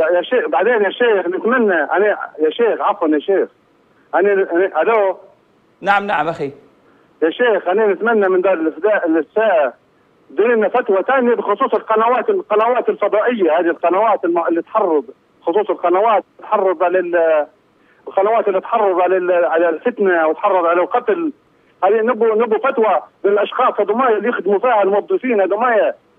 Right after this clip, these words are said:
Speaker 1: يعني تدير فيهم فتوى. هذا والله يا شيخ أخطر، أخطر من ال-، هذوما
Speaker 2: بارك الله
Speaker 1: أخطر
Speaker 2: فيك.
Speaker 1: من ال-،
Speaker 2: نعم.
Speaker 1: أخطر من ال-، من ال-، من ال-،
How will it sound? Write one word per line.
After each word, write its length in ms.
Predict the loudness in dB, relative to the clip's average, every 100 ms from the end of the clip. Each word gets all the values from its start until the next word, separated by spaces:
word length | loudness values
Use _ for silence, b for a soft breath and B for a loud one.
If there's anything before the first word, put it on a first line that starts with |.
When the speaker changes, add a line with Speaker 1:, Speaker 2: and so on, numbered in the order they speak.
| _ _ _ _ 0
Speaker 1:
يعني 240 | 2 2
تدير 340 | 0 0 0 0
فيهم 160 | 0
فتوى. 200 | 0 0
هذا 320 | 2 0 2
والله 320 | 0 2 2 2
يا 120 | 0
شيخ 260 | 0 -2 0
أخطر، 540 | -4 -2 -2 0 -2
أخطر 260 | -2 -2 0
من 160 | 0
ال-، 420 | 0 -2 0 -2 -2 _ -2
هذوما 200 | 0 0
Speaker 2:
بارك 140 | 2
الله 220 | 2 0
Speaker 1:
أخطر 160 | 0 0
Speaker 2:
فيك. 120 | 2
Speaker 1:
من 80 | 2
ال-، 340 | 2 0 0 -4 -8
Speaker 2:
نعم. 160 | -2
Speaker 1:
أخطر 280 | -2 0 0
من 160 | 2 2
ال-، 280 | 0 0
من 140 | 0 0
ال-، 260 | 2 2
من 160 | 0 0
ال-، 560 | 0 0 0 0 0